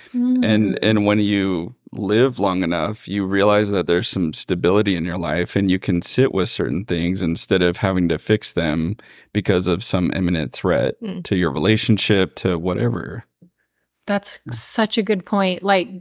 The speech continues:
Speaker 1: we've, we've, this is our first rodeo, and it's okay to have conflict. It's okay to have disagreements.
Speaker 3: Yeah.
Speaker 1: And it's okay for them to sit a little. And sometimes they don't get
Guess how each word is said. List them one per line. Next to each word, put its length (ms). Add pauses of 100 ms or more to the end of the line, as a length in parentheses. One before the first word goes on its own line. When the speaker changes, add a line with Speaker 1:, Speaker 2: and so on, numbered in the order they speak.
(160)
Speaker 1:
we've, 340 (120)
we've, 320
this 160
is 120
our 200
first 340
rodeo, 720
and 180
it's 300 (120)
okay 380
to 80
have 380
conflict. 840 (360)
It's 160
okay 320
to 100
have 200
disagreements. 960
Speaker 3:
Yeah. 140 (440)
Speaker 1:
And 100
it's 220
okay 340
for 200
them 180
to 140
sit 340
a 80
little. 300
And 180
sometimes 680
they 140
don't 320 (220)
get 180